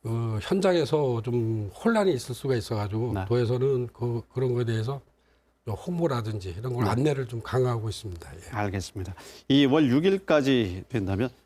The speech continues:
Speaker 1: 예.
Speaker 2: 설 연휴 그 주간까지 되는 것입니다.
Speaker 1: 예, 그렇습니다.
Speaker 2: 설 연휴 이번에도 가족 친지를 만나려고 하는 귀성객도 많겠지만
Speaker 1: 예.
Speaker 2: 경험상으로 본다면 강원도를 찾는 여행객도 많을 것으로 지금
Speaker 1: 예.
Speaker 2: 예상을 할 수밖에 없는데요.
Speaker 1: 예.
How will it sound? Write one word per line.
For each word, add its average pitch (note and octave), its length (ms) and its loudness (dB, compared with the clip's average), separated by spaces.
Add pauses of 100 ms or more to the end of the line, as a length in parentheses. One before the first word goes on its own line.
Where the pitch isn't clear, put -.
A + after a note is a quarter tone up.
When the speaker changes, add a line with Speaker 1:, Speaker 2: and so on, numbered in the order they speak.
(120)
Speaker 1:
예. B2 60 -4
Speaker 2:
설 F3 400 4
연휴 B2+ 360 4
그 C3 120 -4
주간까지 B2 920 -2
되는 G#2+ 200 -2
것입니다. G#2+ 420 -2
Speaker 1:
예, B2+ 140 2
그렇습니다. F#2+ 500 -8
Speaker 2:
설 F3 320 6
연휴 B2+ 540 4 (100)
이번에도 A2+ 600 2
가족 C3 320 -4
친지를 C#3 680 2
만나려고 A2 520 0
하는 A2 340 -2
귀성객도 A2 540 -2
많겠지만 G2+ 720 -2
Speaker 1:
예. E2+ 140 -6 (280)
Speaker 2:
경험상으로 D#3 560 2
본다면 D3 520 2
강원도를 C3+ 600 2
찾는 A#2 420 -2
여행객도 G#2+ 760 -2 (320)
많을 G2+ 360 -4
것으로 A#2 380 -2
지금 A2+ 160 -2
Speaker 1:
예. G2 140 2
Speaker 2:
예상을 G2+ 440 -4
할 F#3 160 -2
수밖에 E3+ 400 -2
없는데요. G2+ 480 -2
Speaker 1:
예. F2+ 120 -4